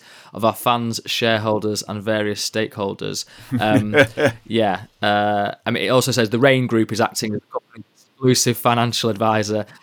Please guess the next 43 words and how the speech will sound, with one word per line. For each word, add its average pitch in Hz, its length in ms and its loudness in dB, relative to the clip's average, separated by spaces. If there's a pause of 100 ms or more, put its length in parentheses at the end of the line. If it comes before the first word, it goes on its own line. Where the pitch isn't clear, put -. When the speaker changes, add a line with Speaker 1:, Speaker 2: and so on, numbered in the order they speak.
(100)
Speaker 1:
and 110 320 -2
Latham 117 340 2
and 107 100 -4
Watkins 107 540 -4
L 107 140 0
L 104 120 0
P 104 340 -4 (260)
is 110 100 -4
legal 117 380 2
counsel 101 480 -4
to 101 120 -8
the 101 80 -6
company. 104 480 -6 (360)
Rothschild 110 600 2
and 101 140 -4
Co 104 360 -2
is 107 100 -2
acting 107 400 -4
as 107 100 -8
an 107 120 -6 (180)
exclusive 120 580 -2
financial 120 480 0
advisor 104 360 0
to 107 120 -8
the 98 80 -6
Glazer 101 360 -4
family 101 260 -6
shareholder. 101 380 -4
So 123 180 2 (300)
there's 135 140 0
lots 190 200 2
of - 80 -10
people 156 560 2 (440)
getting 143 300 2
paid 151 320 4
here 127 320 2 (300)
<laughs> - 300 -2
to 165 180 8
advise 143 600 6 (300)
Manchester 147 400 0
United 131 400 2
and, 120 140 -2
and, 120 260 -2